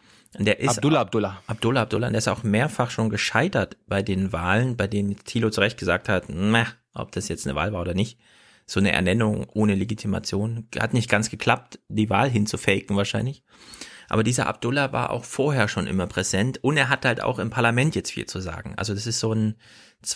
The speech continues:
Speaker 1: Zwei-Kammern-System, aber halt wieder auf zwei Köpfe zugespitzt. Man lässt ihn nicht einfach im Parlament machen, sondern man hat ihm diese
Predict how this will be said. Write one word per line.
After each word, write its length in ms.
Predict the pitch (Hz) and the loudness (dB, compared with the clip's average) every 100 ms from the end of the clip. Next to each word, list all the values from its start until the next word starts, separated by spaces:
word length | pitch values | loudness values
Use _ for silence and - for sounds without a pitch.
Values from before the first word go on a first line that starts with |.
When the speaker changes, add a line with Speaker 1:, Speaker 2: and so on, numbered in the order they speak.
| 101 | 2
Speaker 1:
Zwei-Kammern-System, 920 | 113 127 123 147 135 123 147 135 135 | 2 0 0 0 -2 0 2 2 2
aber 200 | - 117 | 0 2
halt 160 | 117 117 | 2 2
wieder 240 | 123 123 | 2 2
auf 120 | 113 - | 2 0
zwei 200 | - 117 | 0 0
Köpfe 380 | - - - | -2 -2 -2
zugespitzt. 760 | - 95 98 - 73 - - - _ _ _ _ _ _ | -2 -2 -2 -4 -6 -6 -10 -14 _ _ _ _ _ _
Man 120 | 98 95 | 0 2
lässt 240 | 117 - | 2 0
ihn 100 | 101 | 0
nicht 140 | 101 117 | 2 2
einfach 200 | 107 104 | 2 0
im 80 | 101 | 2
Parlament 340 | 101 101 107 | 2 2 2
machen, 240 | 107 120 | 2 2
sondern 160 | 117 101 | 2 2
man 120 | 104 | 2
hat 120 | 117 | 2
ihm 100 | 101 | 2
diese 220 | 104 107 | 4 2